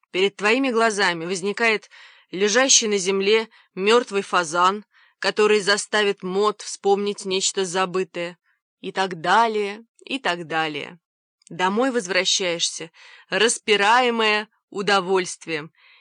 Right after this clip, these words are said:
Ещё ничего не сделано, но ты уже в порядке и торжествуешь.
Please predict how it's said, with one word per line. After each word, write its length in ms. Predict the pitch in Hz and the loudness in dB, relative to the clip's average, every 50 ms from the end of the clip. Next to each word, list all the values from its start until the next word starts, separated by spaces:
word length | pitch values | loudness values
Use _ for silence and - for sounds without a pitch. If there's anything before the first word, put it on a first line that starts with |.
| _ | _
Ещё 380 | - - 220 240 - - 277 277 | -4 -2 2 2 4 4 4 2
ничего 480 | 262 269 254 - - 294 269 262 262 | 2 2 2 2 0 0 0 0 0
не 160 | 226 202 185 175 | 0 0 -2 -4
сделано, 720 | 160 147 131 165 208 262 277 254 214 190 170 143 156 - _ _ _ _ _ _ | -6 -8 -4 0 0 0 0 0 -2 -4 -6 -8 -12 -14 _ _ _ _ _ _
но 160 | - 175 196 196 | -6 -6 -6 -4
ты 180 | - 320 320 | -2 -2 -2
уже 220 | 311 277 233 240 233 | -2 -2 -2 -4 -4
в 100 | - - | -6 -4
порядке 760 | - 190 185 175 175 185 180 180 - - - - - 170 _ _ _ _ _ | -4 -2 -2 0 0 -2 -2 -4 -8 -14 -18 -18 -18 -18 _ _ _ _ _
и 260 | - 214 269 320 330 _ _ _ _ _ _ _ | -10 -8 -8 -8 -10 _ _ _ _ _ _ _
торжествуешь. 1040 | - 226 226 214 202 185 185 180 - - - 156 151 156 151 147 160 - - - - | -2 -2 0 -2 -2 -6 -8 -10 -10 -12 -14 -14 -12 -12 -10 -10 -10 -10 -10 -12 -14